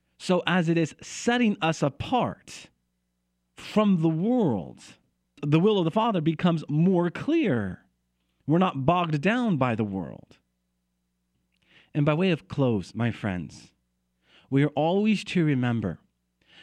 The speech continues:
that God's will means more for us than merely following the law. Hmm? The commandments, for example, express his will,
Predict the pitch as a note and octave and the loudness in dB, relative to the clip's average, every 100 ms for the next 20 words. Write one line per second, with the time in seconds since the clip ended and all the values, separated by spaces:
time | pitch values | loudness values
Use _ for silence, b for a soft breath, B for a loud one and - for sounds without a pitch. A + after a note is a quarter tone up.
0 | b D3+ C3+ C3+ D3+ F#3 G#3+ D3 D#3 E3+ | b -4 -2 0 2 2 0 2 2 2
1 | D#3 D3+ D3+ B2+ B2 D#3 F3+ F3 - C#3 | 2 2 2 0 2 2 2 0 -4 -2
2 | C3 - C3 A#2+ C3 C#3 B2+ B2 - _ | -4 -2 0 2 2 2 2 -2 -4 _
3 | - - C#3+ C3+ C3+ B2 A#2+ G#2+ A2 G#2+ | -20 -4 0 2 2 2 2 0 -2 -2
4 | G2 E2 - _ _ _ - C3+ B2+ - | -2 -4 -10 _ _ _ -4 -2 -2 -6
5 | _ _ _ _ _ _ _ _ - E3 | _ _ _ _ _ _ _ _ -4 0
6 | F#3+ F3+ A#3 C#4 G3+ C#3 - - - - | 2 2 2 4 2 0 -4 -18 -14 -2
7 | E3 D3 A#2+ C#3 C3+ A2+ A2 D#3 C#3 - | 0 0 0 2 2 0 -2 0 -2 -6
8 | D3 D#3 - D3 B2 C3 C3 F#2+ | 0 0 0 -2 0 0 0 -4